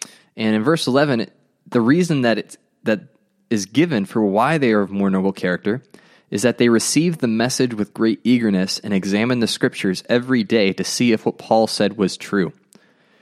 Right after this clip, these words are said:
And so this passage is typically used to emphasize the importance of personal Bible study, right? To make sure that if you hear something, that you test it, that you make sure that it lines up with scripture. But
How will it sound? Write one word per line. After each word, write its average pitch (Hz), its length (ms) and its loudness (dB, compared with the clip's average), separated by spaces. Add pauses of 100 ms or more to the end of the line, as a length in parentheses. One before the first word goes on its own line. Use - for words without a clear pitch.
(320)
And 135 160 -4
so 139 440 4
this 156 240 0
passage 185 420 -2
is 117 100 -4
typically 156 400 -2
used 120 400 0 (840)
to - 120 -2
emphasize 120 400 2
the 107 60 2
importance 107 480 0
of 101 240 -2
personal 123 400 -2
Bible 95 260 0
study, 87 380 -6 (400)
right? 98 220 -2
To - 100 -8
make 101 200 -2
sure 107 280 2
that 98 320 0
if - 260 -4
you 101 160 2
hear 156 240 0
something, 113 480 -2 (320)
that 113 160 0
you 107 220 4
test - 400 -6
it, 85 160 -4
that 98 120 -2
you 101 160 -2
make 139 200 0
sure 123 300 2
that 101 140 2
it 92 100 -2
lines 101 280 -2
up 98 140 -4
with 95 80 -6
scripture. - 500 -10 (560)
But - 420 0